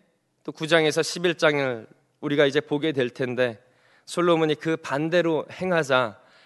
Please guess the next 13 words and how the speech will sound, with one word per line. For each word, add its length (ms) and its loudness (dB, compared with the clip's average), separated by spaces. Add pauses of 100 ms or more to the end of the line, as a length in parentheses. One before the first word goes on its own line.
(220)
이스라엘과 800 4
솔로몬 640 0
개인의 600 -2
불행이 500 -2
오게 280 -2
됨을 420 -2 (240)
우리는 580 -2 (140)
또 140 -2
확인할 720 -8
것입니다. 600 -6 (1600)
성경은 560 4
솔로몬이라는 880 6
위대한 760 2